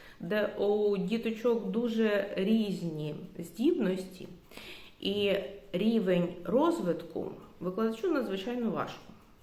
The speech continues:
Е, у останній час, е, на жаль, дуже багато діточок з якимись, е, такими особливими потребами. Це діточки,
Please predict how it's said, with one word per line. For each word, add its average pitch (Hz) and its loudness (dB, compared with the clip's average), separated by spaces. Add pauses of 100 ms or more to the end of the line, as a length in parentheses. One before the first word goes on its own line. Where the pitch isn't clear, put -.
(960)
Е, 214 6
у 214 4
останній 349 4
час, 320 2
е, 202 -2
на 208 2
жаль, 220 2 (1040)
дуже 220 0
багато 226 2
діточок 202 -2 (240)
з 190 0 (680)
якимись, 214 0
е, - -2
такими 185 -2
особливими 190 0
потребами. 170 -2
Це 190 -4
діточки, 196 -4